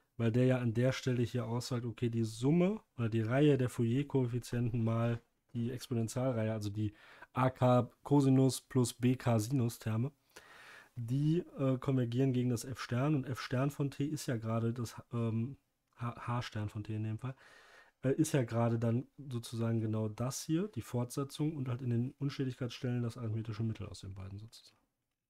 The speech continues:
Und das ist ja genau das, was wir in Satz drei vier gesehen haben, weil dieses F Stern ist ja gerade in den Unstetigkeitsstellen so definiert, dass du die Mitte triffst. Genau. Diese Gleichheit, die werden wir später nochmal struktureller Natur zeigen.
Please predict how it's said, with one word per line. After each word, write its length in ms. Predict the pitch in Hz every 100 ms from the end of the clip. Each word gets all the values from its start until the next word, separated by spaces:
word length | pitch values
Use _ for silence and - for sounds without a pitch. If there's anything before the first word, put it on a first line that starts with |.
| _ _ _ - - _
Und 100 | 110
das 120 | 113
ist 100 | 120
ja 80 | 117
genau 280 | 113 110 113
das, 220 | 113 -
was 160 | 110 -
wir 140 | 113
in 100 | 110
Satz 220 | 107 101
drei 180 | - 104
vier 240 | - 117
gesehen 400 | 104 98 104 98
haben, 160 | 87 92
weil 80 | 95
dieses 240 | 101 104
F 160 | 110 117
Stern 280 | - 117 113
ist 120 | 110
ja 60 |
gerade 180 | 104 107
in 80 | 107
den 80 | 113
Unstetigkeitsstellen 800 | 120 113 113 107 113 107 113 110
so 140 | 110
definiert, 400 | 110 101 107 107
dass 100 | 95
du 80 | -
die 80 | 104
Mitte 240 | 104 95
triffst. 340 | - 98 - _ _ _ _ _ _ _ _ _ _ _ _ _ _ _ _ _ _ _ _
Genau. 260 | 254 107 - _ _ _ _ _ _ _ _ - _ _
Diese 320 | 156 196 220 202 -
Gleichheit, 800 | 135 139 190 - 143 135 131 -
die 100 | 127
werden 240 | 143 165
wir 80 | 143
später 400 | - 143 175 170
nochmal 260 | 147 147
struktureller 580 | 139 - 151 131 123 147
Natur 380 | 113 104 - 110
zeigen. 400 | - - 101 156